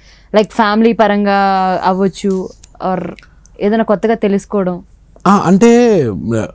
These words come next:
Speaker 2: ఇప్పుడు మనం లోపల ఉన్నప్పుడు, ఆ, మనకు ఒక, ఒక type of, ఆ, మెంటాలిటీలోకి వెళ్ళిపోతాం.
Speaker 1: మ్మ్.
Speaker 2: మనకే తెలియదు. అది ఒక దీంట్లోకి వెళ్ళిపోతాం. స్లో, స్లోగా గ్రూప్స్ ఏర్పడిపోతాయి.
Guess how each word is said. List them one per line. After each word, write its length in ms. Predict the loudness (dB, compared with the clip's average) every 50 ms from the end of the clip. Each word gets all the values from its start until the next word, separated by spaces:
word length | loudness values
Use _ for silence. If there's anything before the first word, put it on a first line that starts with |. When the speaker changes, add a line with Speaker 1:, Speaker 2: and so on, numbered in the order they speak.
| -10 -8
Speaker 2:
ఇప్పుడు 460 | -6 0 2 4 4 4 4 4 4
మనం 240 | 2 2 2 2 2 2 0 0 0 0 0 -2 -2 -4 -4 -6 -6 -8 -10 -10 -12 -14 -18 -20 -14 -8 -4 0
లోపల 340 | 2 4 4 4 4 4 6
ఉన్నప్పుడు, 800 | 6 6 6 4 4 4 2 2 4 4 4 4 4 4 2 2 2
ఆ, 200 | 2 2 4 2
మనకు 360 | 2 0 0 -2 -2 -6 -8 -6
ఒక, 300 | -8 -4 -2 -2 -4 -4 -6 -10 -10 -6 -2
ఒక 120 | -2 -2
type 520 | -2 -2 2 4 4 4 2 2 2 2 2
of, 60 | 2 0 -6 -4 0
ఆ, 240 | 0 0 0 0 -4 -6 -4 -2 0 0 2 0 -2 -2 -2 -2
మెంటాలిటీలోకి 580 | -2 2 4 4 4 4 4 4 4 4 4
వెళ్ళిపోతాం. 380 | 2 2 2 0 -2 -6 -6 -12 -18 -20 -16 _ -6 -4
Speaker 1:
మ్మ్. 160 | -4 -4 -6 -6 -10 -16 -20 -20 -20 -20 -12 -2
Speaker 2:
మనకే 240 | 2 4 6 6 4
తెలియదు. 420 | 6 6 6 6 6 6 4 0 -8 -20 -20 -20 -20 -20 -20 -12 -10
అది 200 | -10 -10 -8 -8
ఒక 440 | -6 -4 -2 -2 -2 -2 -2 -4 -4
దీంట్లోకి 360 | 0 2 2 4 4 6 6
వెళ్ళిపోతాం. 420 | 6 6 4 2 0 -4 -6 -10 -16 -20 _ -20 -18 -16 -10
స్లో, 220 | -2 2 2 2
స్లోగా 360 | 2 4 6 6 8 8 8 6
గ్రూప్స్ 340 | 8 6 4 4 4 2 4
ఏర్పడిపోతాయి. 680 | 4 4 4 2 0 0 -2 -4 -6 -8 -10 -10 -12